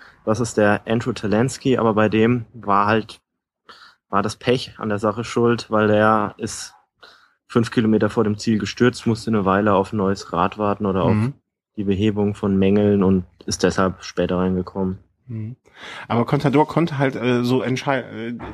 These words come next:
Speaker 2: wenig entscheidende, äh, drei Sekunden abnehmen. Und zu dem Zeitpunkt dachte ich so ein bisschen, hm, hm, hm. Hoffentlich, also, äh, man,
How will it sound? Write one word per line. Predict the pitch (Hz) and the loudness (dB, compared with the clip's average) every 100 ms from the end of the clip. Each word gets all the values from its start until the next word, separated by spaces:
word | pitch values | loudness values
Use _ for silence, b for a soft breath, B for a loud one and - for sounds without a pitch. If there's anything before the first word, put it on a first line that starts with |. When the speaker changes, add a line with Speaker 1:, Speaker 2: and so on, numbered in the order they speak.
| 113 | -14
Speaker 2:
wenig | 104 113 151 170 | -10 0 2 2
entscheidende, | 110 131 - 143 151 139 127 113 | 0 -2 0 0 0 0 0 -2
äh, | 120 117 | -4 -4
drei | 117 117 127 | -4 -4 -4
Sekunden | 131 143 135 - | -4 -2 -4 -4
abnehmen. | 147 - 156 156 156 160 B B B B B B B B | -10 -4 -2 0 -2 -8 B B B B B B B B
Und | 127 | -2
zu | 139 | 2
dem | 135 165 | 2 2
Zeitpunkt | - 160 175 - 175 - | 0 -2 -2 -4 -4 -2
dachte | 151 - 127 | -4 -2 -6
ich | 139 | -4
so | - | -2
ein | 147 | -2
bisschen, | 143 - 147 147 139 | -2 -4 -4 -4 -4
hm, | - 185 208 202 | -4 -2 0 -2
hm, | - 147 | -4 -2
hm. | 170 196 240 _ _ _ _ _ _ _ _ b b b | 0 0 -2 _ _ _ _ _ _ _ _ b b b
Hoffentlich, | - - 175 147 156 - | -8 0 0 2 -2 0
also, | 139 151 - | 0 0 -2
äh, | 143 - - | -12 -14 -12
man, | 131 143 143 | -2 0 0